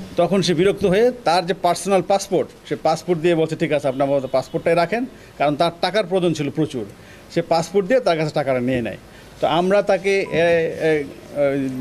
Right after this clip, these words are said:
যে, যে তার বন্ধু, তাকে মূলত ধরি তাকে ধরার জন্যই। তো ভাগ্য বলল আমরা তার কাছে কিন্তু ওই দিনই পাসপোর্টটা পেয়ে যাই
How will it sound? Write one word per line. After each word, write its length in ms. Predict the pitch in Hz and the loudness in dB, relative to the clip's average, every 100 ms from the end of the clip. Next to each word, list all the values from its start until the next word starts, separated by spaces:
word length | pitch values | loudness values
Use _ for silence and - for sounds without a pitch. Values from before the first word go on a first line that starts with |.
| 123 | -2
যে, 160 | 151 139 | 0 2
যে 320 | 147 147 127 139 | 2 2 2 2
তার 140 | 127 | 0
বন্ধু, 400 | 135 175 143 139 | 2 2 2 0
তাকে 360 | 143 139 175 175 143 | -2 0 0 0 0
মূলত 400 | 165 165 185 165 123 131 | -2 0 0 0 -2 0
ধরি 200 | 165 226 | 0 2
তাকে 280 | 190 165 147 - - - - 139 127 | 0 0 -4 -6 -16 -20 -16 -8 0
ধরার 240 | 180 175 | 2 2
জন্যই। 300 | 160 131 110 - - - - - - | 2 -2 -4 -10 -18 -20 -20 -8 -2
তো 60 | |
ভাগ্য 260 | 165 185 214 | 2 2 4
বলল 160 | 220 | 4
আমরা 180 | 208 208 | 4 2
তার 140 | 185 175 | 2 0
কাছে 200 | 185 175 | -2 -2
কিন্তু 240 | 180 175 | 0 2
ওই 140 | 196 | 2
দিনই 300 | 185 185 143 - | 4 2 0 0
পাসপোর্টটা 380 | 143 - 156 139 | -4 -2 0 0
পেয়ে 220 | - 147 | 0 0
যাই 140 | 117 | -2